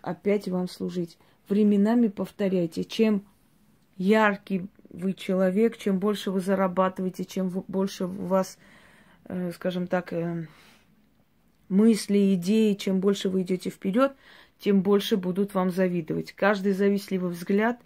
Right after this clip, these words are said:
каждая ненависть в вашу сторону, каждое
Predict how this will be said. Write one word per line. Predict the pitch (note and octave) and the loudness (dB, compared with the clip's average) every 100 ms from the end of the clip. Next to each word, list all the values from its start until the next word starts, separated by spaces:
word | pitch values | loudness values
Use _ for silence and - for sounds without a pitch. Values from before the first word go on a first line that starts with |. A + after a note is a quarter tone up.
| - - - - | -20 -20 -20 -16
каждая | - G#3 F#3+ G3 | -4 -2 0 2
ненависть | F#3 F#3 A3+ A#3 F#3+ - | 2 4 4 4 2 0
в | |
вашу | F#3 F3+ F3+ | -2 -2 -6
сторону, | - F3+ F3 E3+ D#3+ | -8 -6 -4 -4 -6
каждое | D#3 F#3+ F#3 F#3+ F#3 | -4 -4 0 0 0